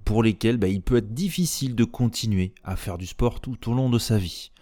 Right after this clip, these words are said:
On va dis-, on va discuter, hein, des obstacles, bah, courants, euh, des défis, des stratégies possibles pour surmonter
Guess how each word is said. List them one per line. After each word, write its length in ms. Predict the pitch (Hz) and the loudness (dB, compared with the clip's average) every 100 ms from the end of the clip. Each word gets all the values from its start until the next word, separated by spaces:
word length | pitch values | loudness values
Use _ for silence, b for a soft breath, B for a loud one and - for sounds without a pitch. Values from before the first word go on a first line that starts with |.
| B B B - | B B B -8
On 100 | 87 | -2
va 140 | 92 | 0
dis-, 320 | 90 95 - 120 | 0 -2 -2 0
on 140 | 104 | 2
va 120 | 95 | 2
discuter, 440 | 87 117 101 165 143 | 0 -4 -2 0 2
hein, 80 | |
des 160 | 123 98 | 2 0
obstacles, 520 | 95 - 113 - 92 | -2 0 0 0 -4
bah, 300 | 85 78 76 | -4 -4 -6
courants, 540 | - - 90 87 135 147 b b - | -8 -4 0 2 2 -2 b b -8
euh, 160 | 90 90 | -4 0
des 180 | 104 | 0
défis, 460 | 98 107 101 90 92 - - - | 4 2 2 -4 -8 -12 -18 -4
des 140 | 110 | -2
stratégies 640 | - - - 143 147 180 - - | -2 -2 2 4 4 2 -2 2
possibles 500 | 131 123 - 147 165 | 4 4 2 0 -2
pour 200 | - 113 | -2 -4
surmonter 580 | - 113 110 143 165 | 0 2 2 2 0